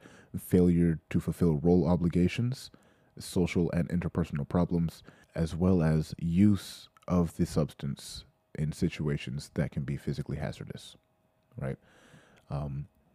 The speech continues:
we say, "What is recovery?" Um, the definition that we used is a process of change through which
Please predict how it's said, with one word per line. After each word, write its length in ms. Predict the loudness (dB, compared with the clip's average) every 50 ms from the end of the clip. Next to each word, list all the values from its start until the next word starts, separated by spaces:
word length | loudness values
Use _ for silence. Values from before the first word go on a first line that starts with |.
| -18 -4
we 380 | 0 2 2 4 4 4 2 0
say, 320 | -2 -4 0 2 4 4
"What 240 | 4 4 2 2 2
is 160 | 2 0 2
recovery?" 720 | 0 -2 -2 -2 -2 -2 0 0 0 2 2 2 2 0 -2 _ _ -6
Um, 200 | -4 -4 -2 -2
the 120 | -2 -2
definition 600 | 0 0 0 0 0 0 0 0 0 0 -2 -2
that 180 | -2 -2 -2 -2
we 100 | 0 0
used 480 | 2 2 2 0 0 -2 -6 -12 -16 -14 -8
is 420 | -4 -2 -2 -2 -4 -6 -10 -16 -20 _ -20 _ _ _ _ _ _ _ _ _ _ _ _ -6
a 140 | -2 -2 -2
process 500 | -2 -2 0 0 0 2 2 0 -2 0
of 180 | -6 -8 -8
change 460 | -10 -4 0 2 4 4 2 0 -2 -8 -10
through 220 | -2 0 0 2
which 180 | 2 2 0